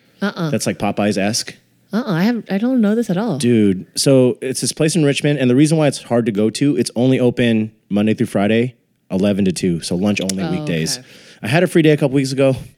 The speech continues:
Speaker 2: stopped in. This place doesn't even have a sign outside. So it's
Speaker 1: Wow.
Speaker 2: called twenty-two oh seven, which is
Speaker 1: Okay.
Speaker 2: just the address of the place.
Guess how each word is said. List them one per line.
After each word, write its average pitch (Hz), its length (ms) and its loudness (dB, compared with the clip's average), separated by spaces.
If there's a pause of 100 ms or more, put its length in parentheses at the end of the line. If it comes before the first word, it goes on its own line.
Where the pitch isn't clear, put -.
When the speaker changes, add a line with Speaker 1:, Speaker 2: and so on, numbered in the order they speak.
(540)
Speaker 2:
stopped - 300 -4
in. 107 220 0 (920)
This 151 140 -2
place 226 160 2
doesn't 226 120 2
even 185 100 6
have 151 100 4
a 117 40 -2
sign 123 240 2
outside. 92 520 -2 (240)
So - 140 0
it's 139 100 2
Speaker 1:
Wow. 165 60 -6
Speaker 2:
called 165 180 2
twenty-two 156 440 0
oh 135 60 4
seven, 110 520 0 (100)
which 135 160 2
is 123 80 2
Speaker 1:
Okay. 107 60 -2
Speaker 2:
just 127 140 0
the 127 80 2
address 117 280 0
of 113 40 -6
the 113 80 0
place. 117 480 -2